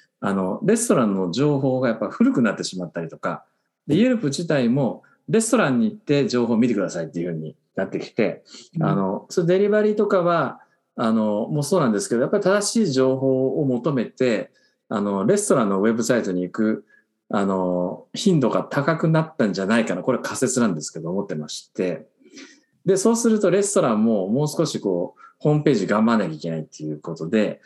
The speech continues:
Speaker 1: あの、レストランの中での情報の鮮度とか、情報量っていうのが、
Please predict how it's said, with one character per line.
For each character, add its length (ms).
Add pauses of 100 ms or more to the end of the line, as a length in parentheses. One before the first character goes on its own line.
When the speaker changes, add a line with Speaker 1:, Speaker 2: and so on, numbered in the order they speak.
(260)
Speaker 1:
あ 120
の、 380
レ 100
ス 120
ト 60
ラ 120
ン 100
の 120
中 280
で 120
の 160
情 240
報 180
の 140
鮮 420
度 120
と 140
か、 420 (340)
情 200
報 200
量 160
っ 20
て 180
い 40
う 20
の 120
が、 260